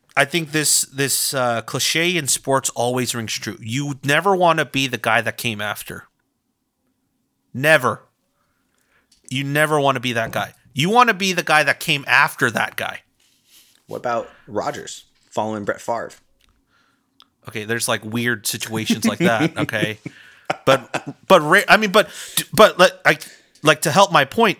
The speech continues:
Speaker 1: like, don't you remember how much, how, what crazy expectations people had for Rodgers, like, those first two years after he took
Speaker 2: Yeah.
Speaker 1: over from Favre? Like,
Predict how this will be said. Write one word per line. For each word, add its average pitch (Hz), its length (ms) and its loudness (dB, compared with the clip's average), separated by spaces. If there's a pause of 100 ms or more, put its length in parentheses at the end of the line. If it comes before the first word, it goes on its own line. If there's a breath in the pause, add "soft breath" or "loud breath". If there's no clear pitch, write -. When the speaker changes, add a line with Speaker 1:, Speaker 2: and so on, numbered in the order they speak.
(140)
Speaker 1:
like, 147 180 2
don't 190 220 2
you 202 80 0
remember 180 300 -2
how 165 720 0 (100)
much, 131 340 0 (260)
how, 156 380 -2 (180)
what 147 180 -2 (220)
crazy 180 420 -4
expectations 143 680 -6
people 135 280 -10
had 117 240 -6
for 123 100 -6
Rodgers, 113 520 -6 (480 loud breath)
like, 127 140 -4
those 120 140 -2
first - 300 -6
two 135 120 -6
years 120 320 -6
after 117 220 -6
he 113 80 -6
took 117 220 -8
Speaker 2:
Yeah. 117 60 -2
Speaker 1:
over 117 180 -4
from 113 160 -8
Favre? 113 240 -2
Like, 117 140 -4